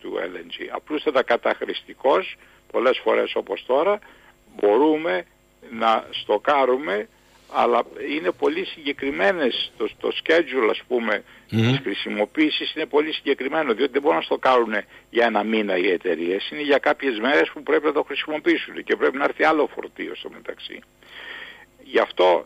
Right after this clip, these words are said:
Speaker 1: εδώ και δέκα χρόνια αρθρογραφώ και φωνάζω ότι πρέπει να αποκτήσουμε μόνιμη υπόγεια δεξαμενή στο, εκεί πέρα που έχει εξαντληθεί το κοίτασμα στη Νότιο Καβάλα, που δυστυχώς η κυβέρνηση το δύο χιλιάδες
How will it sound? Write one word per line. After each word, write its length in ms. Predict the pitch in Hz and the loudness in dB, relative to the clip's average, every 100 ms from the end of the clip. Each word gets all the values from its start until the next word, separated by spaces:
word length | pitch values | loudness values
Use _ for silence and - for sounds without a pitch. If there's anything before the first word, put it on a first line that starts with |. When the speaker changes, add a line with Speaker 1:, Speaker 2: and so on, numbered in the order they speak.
| - | -6
Speaker 1:
εδώ 440 | 131 107 139 139 - | -6 0 2 0 0
και 120 | 110 | -2
δέκα 400 | 127 127 110 101 104 - | 0 0 -2 -2 -2 0
χρόνια 360 | 120 127 151 | 2 2 -2
αρθρογραφώ 560 | 139 - 110 107 - 151 | -2 0 0 0 2 0
και 160 | 147 117 | 0 -2
φωνάζω 560 | 104 104 113 117 139 | -4 -2 -2 0 -2
ότι 300 | 127 - 127 - | -4 -6 -8 -4
πρέπει 300 | 135 143 147 | 0 0 0
να 80 | 139 | -4
αποκτήσουμε 680 | 120 - - 135 - 143 117 | -4 -6 -4 -4 -2 -2 -2
μόνιμη 720 | 110 123 123 131 147 165 - | 2 4 4 0 -6 -8 -10
υπόγεια 560 | - - 135 143 120 107 | -16 -4 2 2 4 0
δεξαμενή 640 | 101 - 107 107 104 156 | -2 -2 -2 -2 -2 -2
στο, 520 | - - 143 135 170 - - - - _ | -4 -4 2 4 4 0 -10 -20 -20 _
εκεί 260 | 135 - 113 | -8 -6 -2
πέρα 280 | 143 156 147 | 2 2 2
που 160 | 135 | 0
έχει 140 | 143 143 | -2 -2
εξαντληθεί 540 | - 123 117 - 151 | 0 0 -2 -6 -4
το 100 | 123 | -4
κοίτασμα 440 | - 139 143 143 | -4 -2 -2 -2
στη 160 | 135 120 | -6 -6
Νότιο 320 | 123 139 135 | -4 -2 -2
Καβάλα, 540 | - 117 107 85 80 - - - | 2 4 4 0 -4 -12 -14 0
που 120 | 127 | 2
δυστυχώς 720 | 113 110 123 110 170 147 - - | 2 2 0 2 4 4 0 -8
η 120 | 117 | -10
κυβέρνηση 600 | - 98 120 113 98 - | -6 0 2 2 -2 -10
το 80 | 98 95 | -10 -6
δύο 120 | 110 | -8
χιλιάδες 580 | - 98 107 90 87 | -6 -4 -2 -2 -6